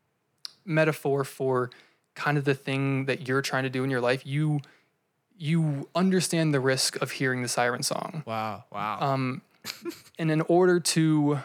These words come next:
Speaker 1: be, or not fall victim to it, you have to, one, be tied to a mast of a ship that's not crashing. And you have to be surrounded by people who will not untie you even if you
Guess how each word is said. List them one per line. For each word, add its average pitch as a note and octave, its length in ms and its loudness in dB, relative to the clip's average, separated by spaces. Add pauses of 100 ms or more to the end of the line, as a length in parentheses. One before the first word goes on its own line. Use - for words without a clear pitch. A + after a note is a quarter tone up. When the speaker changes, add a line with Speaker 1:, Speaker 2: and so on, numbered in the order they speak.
(1040)
Speaker 1:
be, D#3+ 520 2 (1000)
or D#3+ 140 0
not D#3 240 2
fall D3+ 180 2
victim D#3 340 0
to A#2 180 0
it, A#2+ 100 0
you C3+ 120 -2
have C3+ 300 -2
to, B2+ 380 -2 (600)
one, E3 560 2 (160)
be D3 160 -2
tied C#3+ 380 0
to D3 120 2
a - 20 2
mast C3 360 0
of B2+ 60 -10
a B2 60 -4
ship - 520 0
that's C3 260 -6
not C3 200 -4
crashing. - 500 -8 (560)
And D3 140 -2
you D3 120 0
have C#3+ 220 0
to C#3+ 60 -4
be C#3 100 -2
surrounded C3+ 420 2
by B2+ 140 2
people C3 380 -4
who B2 300 -2 (340)
will C#3+ 260 0
not C#3 220 0
untie C3 400 -2
you C3+ 240 -2
even C3 240 -4
if B2 140 -8
you - 60 -8